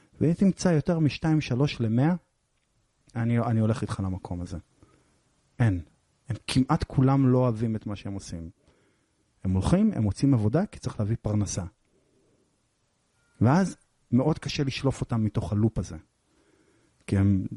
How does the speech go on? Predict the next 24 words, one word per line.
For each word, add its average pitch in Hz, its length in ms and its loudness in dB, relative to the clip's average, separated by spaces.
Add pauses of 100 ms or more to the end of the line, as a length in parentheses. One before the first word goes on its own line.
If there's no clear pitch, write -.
(340)
מאוד 127 440 2
בפוקוס 117 640 -2
על 110 80 0
ההישרדות 107 540 -2
שלהם, 175 440 2
ולא 107 240 2
על 120 60 2
מה 113 140 0
שהם 110 200 -2
באמת 110 300 0
רוצים, 139 420 0 (600)
וכשהם - 240 0
רוצים 123 280 2
לברר 123 320 2
מה 135 120 4
הם 135 60 2
רוצים, 131 260 0
הם 127 80 -2
כבר 107 180 -4
כל - 180 -12
כך - 80 -12
שכחו 123 480 -4
את 120 100 -2
זה. 104 100 -2